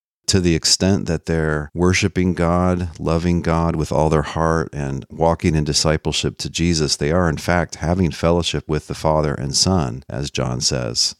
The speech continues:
And this false theology doesn't prevent that. It does result in a lot of confusion,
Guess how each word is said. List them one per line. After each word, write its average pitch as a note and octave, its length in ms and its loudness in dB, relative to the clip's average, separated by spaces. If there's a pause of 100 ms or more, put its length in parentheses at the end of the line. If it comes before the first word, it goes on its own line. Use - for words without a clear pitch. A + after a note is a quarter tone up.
(580)
And D#2 140 0
this D#2 260 0
false - 560 -2
theology D#2+ 800 2
doesn't E2 500 0
prevent D#2+ 560 0
that. - 320 -10 (720)
It D2+ 180 -4
does G2 460 4 (120)
result F2 480 2
in E2 80 4
a D#2 80 4
lot D2+ 220 2
of D#2 160 -2
confusion, F#2+ 840 -2